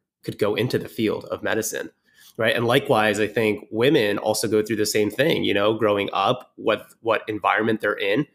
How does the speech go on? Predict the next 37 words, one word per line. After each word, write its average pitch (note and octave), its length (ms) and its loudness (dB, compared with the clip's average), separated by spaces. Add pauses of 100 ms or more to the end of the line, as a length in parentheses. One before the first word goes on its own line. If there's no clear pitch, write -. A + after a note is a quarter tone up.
(380)
Sometimes A2+ 340 0
they B2 60 2
have A2+ 80 0
to A2 60 -4
get A2 100 2
out A#2 120 2
of E3 60 0
that G#2 180 0
environment G2+ 500 0
to A2+ 100 -2
see, A2 320 0
"Oh, B2 100 2
wow, A2 240 2
look G2+ 200 -2
at - 80 -6
the - 40 -20
possibilities. - 800 -4
You G2 60 -6
know, G2+ 160 -2
it's - 100 -4
actually A2 220 -6
infinite." E2 420 -8 (540)
Um, A2 420 0
and B2+ 140 -2
so - 340 -2
everything E3 400 0
you've C#3 180 -2
been A#2+ 140 0
saying A#2+ 260 -2
up - 140 -4
to - 80 -16
this G#2 160 -6
point A#2+ 440 -4 (540)
really D#3 220 0
resonates A#2 500 2
with G2+ 200 -4
me G2+ 260 -2